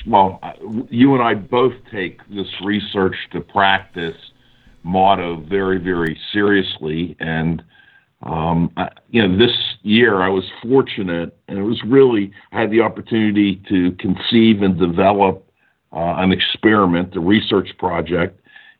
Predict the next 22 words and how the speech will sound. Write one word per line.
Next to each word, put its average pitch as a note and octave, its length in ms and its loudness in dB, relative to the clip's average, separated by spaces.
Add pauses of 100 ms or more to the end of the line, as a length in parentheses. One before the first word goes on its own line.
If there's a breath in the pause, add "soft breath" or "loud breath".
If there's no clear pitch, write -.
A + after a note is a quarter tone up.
(180)
And G2 540 2
I G2 120 -4
got F#2+ 200 0
to G2+ 80 2
work F#2+ 320 2
with F#2 220 -4
Tom F2+ 280 -2
Grillo. G#2+ 500 4
I F#2 100 0
got E2+ 240 -6
to G#2 80 -6
work F2+ 340 -2 (140)
with F2+ 300 -2
Particles E2+ 540 -2
Plus. G#2 360 0
I F#2 80 -2
got F2 160 -2
to F#2+ 80 -4
work F2+ 240 0
with E2 180 -6
Danny D#2+ 280 -2
Hunt. F#2+ 380 2